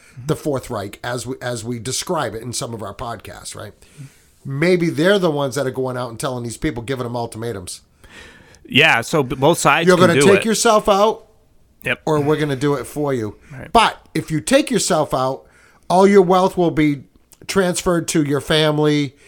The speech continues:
Speaker 2: You know that they're taking their cut. If you, if you don't go out that way, we're gonna take everything and we're gonna kill everybody in your family. I mean, put in that position, what would you do?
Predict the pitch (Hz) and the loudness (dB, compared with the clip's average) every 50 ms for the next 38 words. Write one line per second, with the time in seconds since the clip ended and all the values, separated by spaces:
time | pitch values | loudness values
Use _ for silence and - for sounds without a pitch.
0 | - - - _ _ - 139 160 175 170 165 156 151 143 139 135 - 156 143 - | -20 -20 -20 _ _ -2 2 4 6 6 6 4 4 2 0 0 0 -2 -2 -2
1 | - 160 147 135 147 127 123 127 123 117 - - 110 95 92 - _ _ _ _ | -2 -4 -4 -2 -4 -4 -4 -4 -6 -6 -8 -8 -8 -8 -10 -12 _ _ _ _
2 | _ _ _ _ _ _ _ _ _ _ _ _ _ _ _ _ _ - 196 170 | _ _ _ _ _ _ _ _ _ _ _ _ _ _ _ _ _ 0 0 0
3 | 165 175 180 - - 170 160 - 170 170 151 135 107 - 175 196 240 262 214 214 | 2 0 -2 0 2 0 2 2 0 -2 -2 -2 0 4 4 6 6 4 2 2
4 | 202 165 139 139 139 - - 139 127 127 123 127 123 120 117 120 123 - 139 156 | 2 2 2 0 0 -2 -2 -4 -4 -4 -4 -4 -4 -4 -4 -6 -6 -2 -2 0
5 | 175 175 180 165 - - 160 147 - - - 175 190 170 190 190 - - 147 139 | 2 2 0 0 0 0 -2 -2 -2 -4 -2 0 2 4 4 2 2 0 -2 -2
6 | 165 - 214 254 254 247 220 233 214 - - 202 190 185 170 156 156 143 151 143 | 0 0 2 2 4 4 4 4 4 2 2 2 2 2 2 0 0 0 0 0
7 | 139 131 123 120 113 - 139 131 123 110 104 98 - - - - - - - - | -2 -2 -2 -4 -4 -4 -4 -4 -4 -4 -6 -8 -10 -14 -20 -20 -20 -20 -16 -2
8 | - 202 208 208 190 165 160 - - - - 240 233 220 220 226 208 208 208 214 | 2 4 6 6 6 6 2 -2 0 2 2 2 2 2 0 0 0 0 0 0
9 | 214 - 202 214 214 208 - 233 233 202 160 - - - 139 170 156 - 156 151 | 2 4 4 4 4 4 2 0 -2 -2 -6 -10 -10 -4 -4 -2 0 0 0 0
10 | 127 135 147 139 123 - 110 107 | 0 0 -2 0 0 0 -2 -2